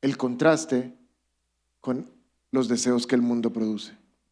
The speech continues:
Entonces el mundo nos va a llenar de deseos. Y Dios dice, "Cuidado,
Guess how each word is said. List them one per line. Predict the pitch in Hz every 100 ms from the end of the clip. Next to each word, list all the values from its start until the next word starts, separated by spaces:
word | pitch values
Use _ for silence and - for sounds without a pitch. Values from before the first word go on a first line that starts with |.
| _ _ _ _ _ _ _ _ _ _ _ _ _ _ _ -
Entonces | 127 156 190
el | 190
mundo | 175 175
nos | 190 160
va | 165
a |
llenar | 165 165 160
de | 170
deseos. | 160 147 117 - - - _ _ _ _ _ _ _ _ _ _ _ _ _ _ _
Y | 135
Dios | 131 135
dice, | 135 135 139
"Cuidado, | - - 135 139 127 101